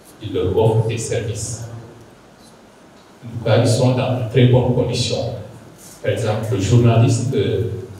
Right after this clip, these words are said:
euh, qui n'est pas mis par sa rédaction dans de très bonnes conditions, est-ce que ce journaliste-là doit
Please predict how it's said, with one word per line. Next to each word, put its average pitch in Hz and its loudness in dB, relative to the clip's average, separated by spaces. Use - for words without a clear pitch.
euh, 92 -2
qui 131 2
n'est 131 4
pas - 4
mis - -2
par - -2
sa 117 -4
rédaction 110 0
dans 120 -2
de 90 -6
très 113 0
bonnes 110 -4
conditions, 110 -2
est-ce - -6
que - -2
ce 131 2
journaliste-là 113 2
doit 107 0